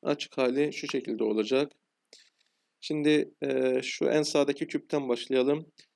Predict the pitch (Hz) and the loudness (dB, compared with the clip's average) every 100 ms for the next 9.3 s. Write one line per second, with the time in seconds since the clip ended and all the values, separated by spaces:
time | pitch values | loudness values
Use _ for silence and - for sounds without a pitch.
0 | _ - 135 131 - 151 143 135 143 143 | _ -2 0 2 4 2 2 0 0 -2
1 | 147 139 135 143 143 - 143 127 117 113 | 0 0 2 0 0 0 0 2 0 -2
2 | - 135 151 _ _ _ _ _ _ _ | -4 -4 -4 _ _ _ _ _ _ _
3 | _ _ _ _ _ _ _ _ 131 131 | _ _ _ _ _ _ _ _ -2 0
4 | 127 139 143 143 135 131 139 - 143 131 | 2 2 2 2 0 -2 -2 0 0 2
5 | 117 110 - 107 123 139 - _ _ _ | 0 -4 -8 -4 -2 -2 -8 _ _ _
6 | _ - 123 120 117 - 120 113 123 117 | _ -10 -6 -6 -6 -6 -4 -4 -2 0
7 | 127 143 - 147 143 139 127 - 131 - | 0 -2 2 2 2 0 2 0 -2 0
8 | 147 147 - 139 123 123 117 110 107 131 | 0 0 -4 0 0 -2 -4 -2 0 0
9 | 147 _ | 0 _